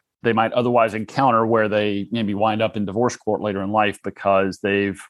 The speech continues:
grown apart or they've been focused on career or focused on, you know, raising kids or whatever the case may be. I, I think,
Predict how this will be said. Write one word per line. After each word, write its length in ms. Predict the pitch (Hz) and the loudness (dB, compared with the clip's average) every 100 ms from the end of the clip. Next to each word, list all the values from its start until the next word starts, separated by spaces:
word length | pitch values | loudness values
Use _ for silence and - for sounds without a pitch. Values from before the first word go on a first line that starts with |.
| _ - - _ _ _ _ _ | _ -20 -20 _ _ _ _ _
grown 160 | 147 147 | 2 2
apart 480 | 127 139 135 131 - | 2 4 4 2 -2
or 420 | 117 117 113 110 | 0 2 2 2
they've 180 | 101 110 | 0 0
been 180 | 104 110 | 0 0
focused 380 | 120 117 117 - | 0 0 -2 -4
on 120 | 107 | -4
career 420 | - 123 127 120 | -2 2 4 4
or 80 | 110 | 4
focused 460 | - 113 117 107 110 | 0 -4 -4 -6 -4
on, 480 | 104 101 98 95 - _ _ _ | -4 -4 -4 -6 -12 _ _ _
you 80 | 107 | -10
know, 80 | 98 | -8
raising 400 | 92 104 101 95 | -4 -4 -4 -10
kids 480 | - 117 107 92 101 | -2 0 2 -2 -4
or 180 | 98 92 | -4 -4
whatever 280 | 104 104 | -2 -4
the 100 | 87 | -4
case 280 | - 104 - | -8 -8 -8
may 100 | 101 | -8
be. 320 | 92 120 110 | 0 2 4
I, 360 | 98 104 107 113 - | 2 2 -2 -4 -6
I 80 | 110 | -6
think, 420 | - 123 117 | -2 -2 -2